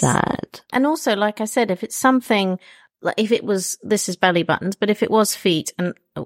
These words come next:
Speaker 1: as I've mentioned earlier, I'm not a big fan of feet,
Speaker 2: No.
Speaker 1: but your partner thought your feet were amazing, surely that's,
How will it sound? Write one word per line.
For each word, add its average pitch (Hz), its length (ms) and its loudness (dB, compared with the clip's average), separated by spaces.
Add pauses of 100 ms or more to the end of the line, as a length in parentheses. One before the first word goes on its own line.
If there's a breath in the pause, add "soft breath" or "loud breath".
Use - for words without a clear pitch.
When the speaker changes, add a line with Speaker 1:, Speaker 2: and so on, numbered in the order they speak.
Speaker 1:
as 180 180 0
I've 175 220 2
mentioned 175 380 -2
earlier, 165 360 -2
I'm 175 140 -2
not 170 140 -4
a - 40 -16
big 170 180 -6
fan 165 240 0
of 160 80 -6
feet, - 320 -2 (140 loud breath)
Speaker 2:
No. - 340 2
Speaker 1:
but 196 160 4
your 190 160 2
partner 190 360 2
thought - 220 -2
your 175 100 -4
feet - 240 -4
were 175 100 0
amazing, 185 640 0
surely 330 340 2
that's, - 420 -4